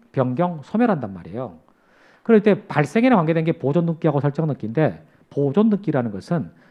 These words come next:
미등기 부동산에 대해서는 최초의 등기입니다. 이때 등기 기록은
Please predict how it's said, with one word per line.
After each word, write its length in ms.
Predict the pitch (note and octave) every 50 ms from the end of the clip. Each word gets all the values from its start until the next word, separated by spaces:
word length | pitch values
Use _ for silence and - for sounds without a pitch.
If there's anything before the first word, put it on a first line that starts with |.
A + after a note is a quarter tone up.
| _ _
미등기 540 | - A2+ D3+ F#3+ A3 G3+ A3 G#3+ - - G#3+
부동산에 380 | E3+ D3 D3+ D3 D#3+ D3 C#3+ C3
대해서는 400 | C3 A#2 - A#2+ A#2+ C3 B2 -
최초의 580 | - - - C4 - - - - - A#3 G3+ E3+
등기입니다. 540 | - A2 - - - F#3 F3 F3 - - _ _ _ _ _
이때 300 | - D#3 D#3 - A3+ A3
등기 240 | G#3+ - E3+ E3 E3
기록은 340 | D3 C#3 C3 C3+ G3 A3